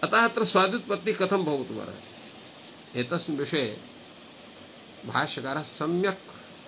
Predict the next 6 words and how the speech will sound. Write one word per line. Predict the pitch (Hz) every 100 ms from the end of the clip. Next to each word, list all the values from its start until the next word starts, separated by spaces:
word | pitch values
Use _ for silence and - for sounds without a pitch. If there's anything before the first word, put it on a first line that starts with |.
| - - - - - - - -
प्रतिपादयति। | 151 143 127 127 117 117 110 110 156 175 - -
तथैव | 131 170 175 131 - - - - - - -
वार्तिककारः | 139 202 - 214 - 175 170
अपि | 156 151
वार्तिकं | 139 139 143 143 131
प्रस्तौति। | - 123 - 107 95 82